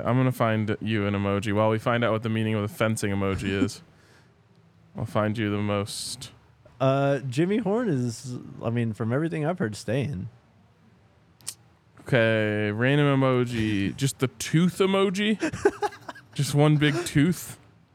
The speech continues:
Speaker 2: Okay.
Speaker 1: Um, you could go with, uh, construction vest. <laughs> Ball of yarn.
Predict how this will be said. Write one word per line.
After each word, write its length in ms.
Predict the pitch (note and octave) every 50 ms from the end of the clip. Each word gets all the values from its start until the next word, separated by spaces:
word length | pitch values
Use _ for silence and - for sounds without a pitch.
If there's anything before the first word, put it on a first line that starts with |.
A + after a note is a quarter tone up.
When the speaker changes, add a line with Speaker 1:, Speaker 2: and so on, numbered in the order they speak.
| _ - - - -
Speaker 2:
Okay. 500 | - - - - - D3+ - - G#3+ D#3 - - - -
Speaker 1:
Um, 760 | C#3 C3 B2+ B2 B2+ B2+ B2+ B2 B2 B2 B2 A#2+ A#2 A#2+ A#2 - - - _ _ _ _ _ _ _ _ _ _ _ _ _ - - _ - - - - - _ _ _ _ _ _ _ _ _ _ _ _ _ _ _ _ - - - - - _ _ _ _ _ _
you 160 | C3+ D3 D#3 D3
could 200 | - E3 D3 C3+
go 380 | C#3+ C3+ C3+ C#3 C#3+ D3 D3
with, 580 | D3 C#3+ C#3+ C#3+ C#3+ C#3+ C#3 C#3 C3+ - - - - - _ _ _ _ _ _ _ _ _ _ _ _ _ _ _ _ _ _ - - _ _ _ -
uh, 380 | B2 A#2+ B2 B2 B2 A#2+ A#2+ A#2
construction 920 | - - D3+ C#3+ C#3 - - - - - F#3+ - - - G#3+ G#3+ A3 G#3+
vest. 580 | G3+ A3 C4 D4 C#4 - - - - - - - - - _ _ _ _ _
<laughs> 40 | - - - - - - - - - - _ _ _ _ _ _ _ _ - - - - - - - - _ - C3
Ball 340 | D#3 D3 D3+ E3 F#3+ G3+ G3+
of 140 | F#3 E3
yarn. 720 | D#3+ D3 C#3+ C3+ C3+ C#3+ E3 G#3 A#3 C4 D4+ D4 B3 A3+